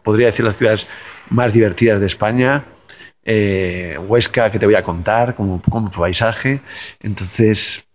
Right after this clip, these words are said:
No sé, me, es una, eh, me gusta mucho que se haya rodado ahí y creo que es una manera que, mm, que más, eh, comunidades deberían, deberían hacer lo que han hecho con esta película, ¿no? Eh,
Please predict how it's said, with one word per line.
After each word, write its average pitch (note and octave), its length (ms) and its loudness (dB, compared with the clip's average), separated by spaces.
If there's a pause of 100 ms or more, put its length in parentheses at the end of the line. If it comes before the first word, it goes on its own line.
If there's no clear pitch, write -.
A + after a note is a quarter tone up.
(400)
No B2+ 180 -2
sé, C#3+ 140 2
me, B2 160 2
es G#2 140 -2
una, G#2+ 260 0
eh, G2 120 -6
me F#2+ 440 -4
gusta A#2 260 0
mucho G#2+ 240 -4
que F#2+ 100 -4
se G#2+ 80 0
haya G2+ 120 4
rodado F#2 400 0
ahí A#2 240 -2 (220)
y G2 100 -6
creo G#2+ 240 0
que B2+ 60 -4
es A#2 120 -2
una B2 140 0
manera G2+ 440 -2 (440)
que, G#2+ 240 2
mm, F#2+ 420 -2 (160)
que G2 140 -4
más, G#2 640 0 (320)
eh, G2 460 -2
comunidades A2+ 560 2
deberían, G#2 1200 0
deberían G#2 300 0
hacer G#2+ 240 0
lo A2 100 2
que A2+ 100 -2
han G2+ 120 0
hecho F#2 420 -2
con F#2+ 140 -4
esta F2+ 180 -2
película, A#2+ 420 -2
¿no? C#3 300 0
Eh, A2+ 180 -2